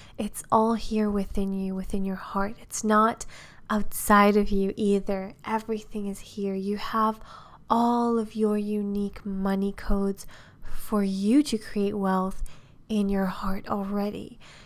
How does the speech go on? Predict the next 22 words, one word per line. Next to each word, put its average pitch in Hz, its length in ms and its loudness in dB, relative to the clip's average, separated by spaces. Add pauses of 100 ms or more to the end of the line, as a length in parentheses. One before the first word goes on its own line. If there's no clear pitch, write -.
(140)
You - 160 -18
just - 460 0
have 214 180 0
to 214 140 -2
tune 202 340 0
in 196 180 2
and 190 300 0
listen 196 600 -2
and 202 180 -4
trust - 840 -4 (520)
that 202 380 -4 (160)
powerful, 208 800 4
powerful, 196 720 6
beautiful 208 600 0
heart 196 380 2
of 190 100 -4
yours. 196 560 -6 (600)
And 190 520 0 (680)
with 262 300 0
that 214 340 6
comes 208 420 -4
also 202 880 0